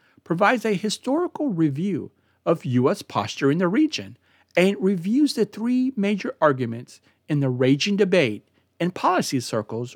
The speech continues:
right now. Should the U S have a wide-ranging, limited,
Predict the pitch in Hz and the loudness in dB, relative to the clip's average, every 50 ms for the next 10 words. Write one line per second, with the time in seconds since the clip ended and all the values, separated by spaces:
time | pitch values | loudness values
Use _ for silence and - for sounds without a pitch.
0 | - - 143 131 123 120 110 127 139 151 151 135 120 107 95 92 - _ _ _ | -16 -12 -10 -4 -2 0 2 2 2 2 2 2 2 0 -2 -8 -16 _ _ _
1 | _ _ _ _ _ _ _ _ _ _ _ _ - - - 202 180 196 180 180 | _ _ _ _ _ _ _ _ _ _ _ _ -6 -2 0 2 2 2 2 2
2 | 208 220 269 285 269 - 208 214 196 185 165 160 - 135 123 123 143 147 165 202 | 2 4 2 2 2 0 0 0 2 2 2 0 -2 -4 -4 -2 -2 0 0 0
3 | 220 214 190 185 196 202 202 208 214 202 - 214 214 214 208 208 208 208 - _ | 0 -2 -2 -2 -2 -2 0 -2 -2 -4 -4 -4 -2 -2 -2 -2 -4 -4 -8 _
4 | _ _ _ - 135 156 175 202 214 190 - 190 202 196 | _ _ _ -2 0 0 2 0 -2 -2 -2 -2 -2 -2